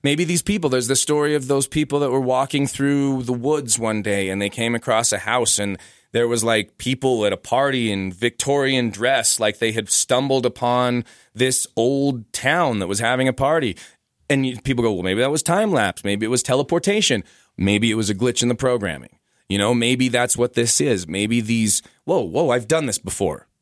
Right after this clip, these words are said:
Maybe that's, instead of it's being some sort of weird brain function or, or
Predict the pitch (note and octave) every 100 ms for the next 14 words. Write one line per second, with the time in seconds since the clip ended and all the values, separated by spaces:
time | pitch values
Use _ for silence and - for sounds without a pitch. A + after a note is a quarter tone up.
0 | _ A#2 B2+ C#3 A#2+ A2+ A2 - C3+ A#2
1 | - C#3+ D#3 C#3+ A#2 A2+ - - - -
2 | G#2+ G#2 G#2+ - G#2 - G#2 F#2+ F#2 -
3 | _ _ _ _ - F2+ F#2 G2+ F#2+ F#2+
4 | F2 - D#2 F#2 F2 F2+ G2 G2 G#2 G2+
5 | G2+ G2+ G2 - A2 A#2+ A#2 F#2 F2 E2
6 | - F#2 F2 E2+